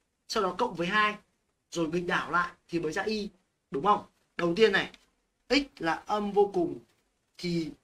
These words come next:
Fx là gì đây? Fx là hai. X là âm vô cùng. Fx là hai. Ok chưa? Thế bây giờ nhá. Bây giờ Fx là hai nhá. Thì Fx cộng hai là gì? Hai cộng hai là bằng bốn. Đúng không?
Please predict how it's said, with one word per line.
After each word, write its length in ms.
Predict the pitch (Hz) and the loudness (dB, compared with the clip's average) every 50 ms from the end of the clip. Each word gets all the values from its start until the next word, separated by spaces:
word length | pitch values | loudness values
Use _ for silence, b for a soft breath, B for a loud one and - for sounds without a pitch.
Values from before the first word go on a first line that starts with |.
| _ | _
Fx 300 | - 220 240 254 269 - | -2 0 0 0 -2 -2
là 120 | 170 165 156 | -4 -4 -4
gì 160 | 139 156 151 | -2 -2 0
đây? 200 | 156 175 170 175 - _ _ _ _ _ _ _ _ _ _ _ _ | 0 0 0 -2 -10 _ _ _ _ _ _ _ _ _ _ _ _
Fx 220 | - - 247 196 | -4 -4 -4 -4
là 120 | 170 160 147 | -4 -6 -4
hai. 280 | - 175 180 170 170 - _ _ _ _ _ _ _ _ _ _ _ _ _ | -2 -2 -2 -2 -4 -8 _ _ _ _ _ _ _ _ _ _ _ _ _
X 120 | 233 247 - - | -2 -2 -2 -4
là 140 | 165 160 156 | -6 -6 -4
âm 240 | - 185 185 175 | -2 -4 -4 -2
vô 120 | 175 175 175 170 | -4 -4 -4 -4
cùng. 200 | 160 143 135 127 _ _ _ _ _ _ _ _ | -4 -6 -6 -10 _ _ _ _ _ _ _ _
Fx 280 | 196 196 202 226 226 226 | -10 -4 -4 -4 -4 -2
là 140 | 165 147 139 | -6 -6 -4
hai. 320 | 139 156 160 160 156 147 - _ _ _ _ _ _ _ _ _ _ _ _ _ _ _ _ _ _ _ _ _ _ _ | -2 -2 -4 -4 -6 -10 -16 _ _ _ _ _ _ _ _ _ _ _ _ _ _ _ _ _ _ _ _ _ _ _
Ok 120 | 175 170 190 190 | -6 -2 -2 0
chưa? 280 | 185 190 190 - - - _ _ _ _ _ _ _ _ _ _ _ _ _ | 4 4 4 4 4 -6 _ _ _ _ _ _ _ _ _ _ _ _ _
Thế 120 | - 180 | -8 0
bây 100 | 190 208 | 0 4
giờ 140 | 202 202 185 | 4 4 4
nhá. 280 | 175 185 196 214 208 202 | 4 4 2 2 0 0
Bây 100 | - 185 | -2 0
giờ 140 | 185 180 175 180 | 0 0 0 0
Fx 180 | 208 233 233 | -2 -2 0
là 80 | 202 185 | 0 0
hai 260 | 170 180 185 185 180 | 0 2 0 0 0
nhá. 200 | 170 190 202 208 196 - _ _ _ _ _ _ _ _ | 0 -2 -2 -4 -6 -14 _ _ _ _ _ _ _ _
Thì 200 | _ 170 165 165 | _ -6 -6 -4
Fx 260 | - - 226 254 254 - | -4 -4 -4 -4 -2 -4
cộng 140 | 220 196 185 | -6 -6 -2
hai 160 | 190 190 180 | 0 0 0
là 120 | 165 151 | 0 -2
gì? 180 | 139 143 135 - - _ _ _ _ _ _ _ _ _ _ _ _ | -4 -4 -6 -8 -10 _ _ _ _ _ _ _ _ _ _ _ _
Hai 160 | _ 190 196 196 | _ -2 -2 -2
cộng 100 | - 180 | -2 -4
hai 100 | 180 175 | -2 -2
là 60 | 160 | -2
bằng 120 | 147 143 147 | -4 -6 -4
bốn. 240 | 139 135 139 - - - _ _ _ _ _ _ _ _ _ _ _ _ _ _ _ _ | -2 -2 -4 -4 -8 -16 _ _ _ _ _ _ _ _ _ _ _ _ _ _ _ _
Đúng 120 | - 147 147 | -8 -4 -2
không? 240 | 180 185 185 - | -2 -2 -4 -8